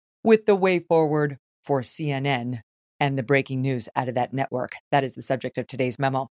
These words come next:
Less than five days after a devastating piece on C N N chief Chris Licht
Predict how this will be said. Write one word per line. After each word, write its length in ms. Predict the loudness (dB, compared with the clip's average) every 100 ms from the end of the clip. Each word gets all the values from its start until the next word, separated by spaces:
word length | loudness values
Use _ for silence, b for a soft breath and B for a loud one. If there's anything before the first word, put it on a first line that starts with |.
| _ _ _ _ _ _
Less 340 | 0 6 6 4
than 180 | 0 0
five 480 | 4 6 6 2
days 260 | 2 0 2
after 320 | 0 2 0
a 80 | 0
devastating 680 | 0 2 2 2 0 0 -2
piece 280 | -4 -2 -2
on 200 | -2 -2
C 180 | -2 -2
N 100 | -2
N 140 | -2
chief 320 | -2 -4 -4
Chris 300 | -2 -2 -2
Licht 320 | -2 -2 -2